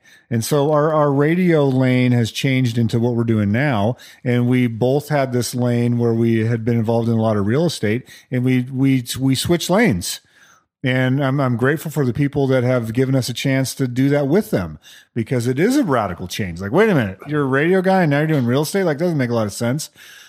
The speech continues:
Well, it does in this, in the way that you, we are taking skills and transferring them. And so that's what, I mean, my biggest thing to, to folks that are out there, I was reading, uh, some tweets today by David Chang, the restaurateur, and he's like, "Hey,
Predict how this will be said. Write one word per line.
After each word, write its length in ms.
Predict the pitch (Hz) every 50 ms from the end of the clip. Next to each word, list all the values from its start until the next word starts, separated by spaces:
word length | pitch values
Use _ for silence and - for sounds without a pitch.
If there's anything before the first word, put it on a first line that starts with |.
| _ _ _ -
Well, 140 | 156 170
it 180 | 170 151 131 131
does 420 | 131 196 233 247 233 208 185 143
in 120 | 160 160 156
this, 200 | 151 143 - -
in 220 | 196 180 151 143
the 100 | 143 139
way 300 | 131 131 143 156 160 165
that 140 | 160 160 156
you, 140 | 143 139 139
we 200 | 139 135 143 143
are 80 | 135
taking 340 | 131 - 160 156 - 151 131
skills 540 | 110 - - - 156 160 156 147 135 120 110
and 120 | 117 110
transferring 680 | 104 - - 135 135 135 135 - - - 113 101 92 92
them. 260 | 92 90 87 82 80 - - - - - - _ -
And 140 | - 120 117
so 200 | - 160 151 147
that's 260 | 143 170 196 202 -
what, 120 | 214 180 165
I 60 | 151
mean, 180 | 147 143 139
my 240 | 139 139 156 175 196
biggest 340 | 185 180 170 156 143 - -
thing 160 | 151 143 135 120
to, 140 | - 123 113
to 200 | - - 131 113
folks 540 | - - - 151 139 131 127 131 - - -
that 200 | 165 131 127 117
are 120 | 110 113
out 160 | 123 135 135 -
there, 80 | 131
I 60 | 120
was 120 | 117 107 113
reading, 300 | 123 131 127 127 120 117
uh, 240 | 110 107 104 98 87 - - - - - _ _ _ -
some 160 | - 123 110
tweets 300 | - - 139 135 123 -
today 160 | 131 127 120
by 120 | 107 110 107
David 380 | 104 113 117 113 110 107 92
Chang, 340 | - - 127 123 131 139 135
the 100 | 120 104
restaurateur, 840 | 98 107 107 104 - - 117 104 92 - 139 151 151 120 92 90 82 - - - - _ _ _ -
and 100 | 127 120
he's 160 | 120 120 113
like, 380 | 131 131 127 127 - _ - -
"Hey, 520 | - 143 190 214 202 151 104 90 - -